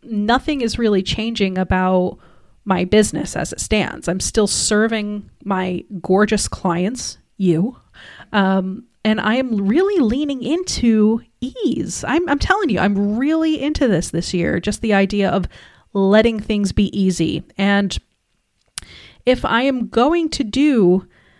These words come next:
this scary thing that requires loads of time and dedication over the next year, 'cause I'm in a s-, s-, fairly accelerated program,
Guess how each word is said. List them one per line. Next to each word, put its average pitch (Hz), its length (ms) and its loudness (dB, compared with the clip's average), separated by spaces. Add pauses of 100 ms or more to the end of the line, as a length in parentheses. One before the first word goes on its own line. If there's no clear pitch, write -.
(160)
this 214 240 4
scary 262 480 2
thing 285 280 0
that 196 120 -2
requires 220 460 2
loads 214 480 4
of 240 120 2
time 233 480 -2
and 202 100 0
dedication 220 580 0
over 175 160 0
the 170 80 -2
next 170 320 -4
year, 180 120 2
'cause - 140 -4
I'm 190 140 2
in 196 100 2
a 185 40 4
s-, - 300 -4
s-, - 200 -14
fairly 196 340 2
accelerated 185 680 2
program, 185 600 2